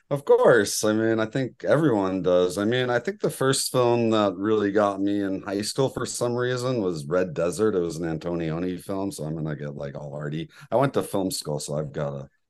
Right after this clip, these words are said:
a pretty big encyclopedia in my head of, of stuff. Um, uh, so yeah, that, that film evoked a lot of interesting emotion in me, uh, kind of almost nihilistic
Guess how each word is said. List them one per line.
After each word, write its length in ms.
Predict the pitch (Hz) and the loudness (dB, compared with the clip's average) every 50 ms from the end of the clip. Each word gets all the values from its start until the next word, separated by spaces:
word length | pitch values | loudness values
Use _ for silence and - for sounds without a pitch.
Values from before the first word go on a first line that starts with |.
| _ | _
a 80 | - - | -14 -14
pretty 440 | - - - - - 135 101 95 92 | -12 -14 -10 -2 0 0 0 0 0
big 260 | 85 76 90 87 82 | -2 -2 -2 -2 -2
encyclopedia 840 | 87 80 73 - 90 82 80 - 78 78 - 85 82 76 78 76 76 | -2 -4 -4 -4 -4 -4 -4 -4 -8 -8 -6 -6 -6 -4 -4 -4 -4
in 80 | 71 | -4
my 140 | 73 71 69 | -4 -6 -6
head 180 | 71 73 76 71 | -6 -8 -8 -8
of, 180 | 71 65 65 - - - | -8 -10 -12 -16 -18 -16
of 120 | 71 69 | -14 -10
stuff. 580 | - - - - - - 69 62 - - - - _ _ _ _ _ _ _ _ - | -8 -8 -8 -8 -8 -8 -10 -10 -12 -16 -20 -20 _ _ _ _ _ _ _ _ -10
Um, 500 | 78 78 80 80 78 78 76 73 73 71 - _ _ _ _ _ _ _ _ - | -6 -4 -2 -2 0 0 -2 -2 -4 -6 -10 _ _ _ _ _ _ _ _ -10
uh, 300 | 87 80 80 78 78 76 | -8 -6 -4 -4 -4 -4
so 380 | 76 - - 87 85 82 82 85 | -6 -4 -2 0 2 4 4 4
yeah, 240 | 85 92 92 87 | 4 4 4 4
that, 260 | 92 110 117 117 107 107 | 6 4 4 2 2 2
that 260 | 117 120 117 110 - | 2 2 2 0 -4
film 300 | - 117 101 95 95 90 | -4 -2 -2 -2 -2 -2
evoked 420 | 82 76 76 82 80 78 - - | -4 -4 -2 -2 -2 -2 -4 -6
a 80 | 82 78 | -6 -4
lot 260 | 73 73 73 76 76 | -2 0 0 0 0
of 180 | 78 78 69 - _ _ _ | 0 -2 -4 -6 _ _ _
interesting 600 | 90 92 92 - - 95 78 - - - 78 76 | -6 -6 -6 -4 -4 -4 -4 -6 -6 -8 -6 -6
emotion 800 | 73 71 76 73 76 73 - - - 80 78 71 71 71 69 - _ _ _ _ _ _ _ - | -4 -4 -4 -4 -4 -6 -6 -8 -10 -8 -6 -6 -6 -6 -8 -10 _ _ _ _ _ _ _ -8
in 240 | 85 85 82 80 78 | -6 -6 -4 -4 -4
me, 400 | 76 73 71 69 67 67 65 - _ _ _ _ | -4 -4 -6 -8 -8 -10 -12 -14 _ _ _ _
uh, 320 | 69 71 69 67 65 65 71 - | -12 -12 -10 -10 -10 -12 -14 -12
kind 220 | - - 80 76 | -12 -10 -8 -6
of 120 | 76 69 69 | -6 -6 -6
almost 460 | 71 76 69 67 69 - - - _ _ _ _ _ | -6 -8 -8 -8 -10 -12 -14 -16 _ _ _ _ _
nihilistic 920 | - 85 85 80 78 76 73 73 73 76 76 73 - - - 69 - - | -12 -10 -8 -6 -6 -4 -4 -6 -6 -6 -6 -6 -6 -6 -8 -10 -12 -12